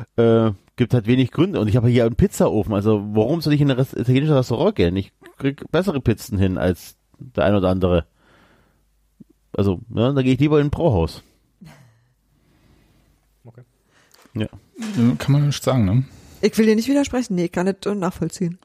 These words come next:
Speaker 4: <laughs>
Speaker 3: Ich, ich stell mir mal vor, wenn hier so, äh, so in Berlin irgendwie libanesischer Clan und die machen dann auch so nur mit Musik Geld.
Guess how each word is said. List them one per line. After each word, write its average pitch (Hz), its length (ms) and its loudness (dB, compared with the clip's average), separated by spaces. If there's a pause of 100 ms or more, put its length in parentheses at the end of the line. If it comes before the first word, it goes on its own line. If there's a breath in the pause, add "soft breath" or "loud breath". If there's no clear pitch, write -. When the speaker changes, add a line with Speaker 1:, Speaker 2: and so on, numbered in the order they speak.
(120)
Speaker 4:
<laughs> - 200 -16
Speaker 3:
Ich, - 180 -4
ich 135 120 -4
stell 107 120 0
mir 139 120 4
mal 120 100 4
vor, 127 220 -2
wenn 113 160 6
hier 117 180 4
so, 110 260 -2
äh, 110 360 -2
so 113 120 -4
in 107 140 4
Berlin 107 480 0 (240 loud breath)
irgendwie 117 320 2
libanesischer 117 680 2
Clan 113 440 -2
und 110 240 2
die 110 240 -2
machen 113 340 2
dann 110 160 2
auch - 140 -10
so 113 160 -6
nur 110 200 4
mit 113 180 0
Musik 107 320 -2
Geld. - 320 -14